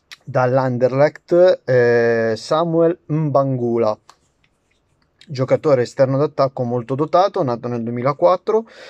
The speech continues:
eh, già nazionale Under sedici belga, nonostante sia ancora a tutti gli effetti un Under sedici, giocherà comunque già subito con l'Under diciassette di mister Bonatti.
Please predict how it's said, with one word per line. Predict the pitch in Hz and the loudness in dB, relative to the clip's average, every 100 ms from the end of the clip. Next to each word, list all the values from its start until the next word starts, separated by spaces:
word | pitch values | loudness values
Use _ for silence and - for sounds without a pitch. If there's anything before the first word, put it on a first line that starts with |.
| - _ | -20 _
eh, | 143 135 131 127 123 123 120 120 120 | 0 2 4 2 2 2 0 0 -2
già | 127 151 | -2 -2
nazionale | 131 - 127 135 120 | -2 -4 -2 -2 -2
Under | 120 | -4
sedici | 120 135 120 113 127 | -6 -6 -10 -12 -2
belga, | 123 117 117 143 190 - _ - - _ | 0 2 0 -2 -4 -6 _ -20 -20 _
nonostante | - 139 139 185 156 | -6 -4 -2 -2 -2
sia | 135 - 165 139 | -6 -2 0 0
ancora | 123 160 139 | 0 0 0
a | |
tutti | 120 120 | -2 -6
gli | 123 | -6
effetti | 127 127 127 | -4 -4 -4
un | |
Under | 120 120 113 | -6 -4 -6
sedici, | - 139 117 113 | -6 -8 -8 -10
giocherà | 113 117 117 117 113 | -8 -6 -4 -4 -4
comunque | 117 120 113 | -6 -8 -8
già | 107 | -8
subito | 110 123 117 113 113 | -10 -8 -8 -8 -8
con | 113 | -6
l'Under | 110 113 110 | -4 -6 -8
diciassette | 120 170 170 - 190 - 208 | -8 -6 -4 0 0 0 -8
di | 160 | -6
mister | 120 113 - 107 | -8 -8 -8 -6
Bonatti. | 110 104 95 - 110 | -6 -8 -10 -16 -20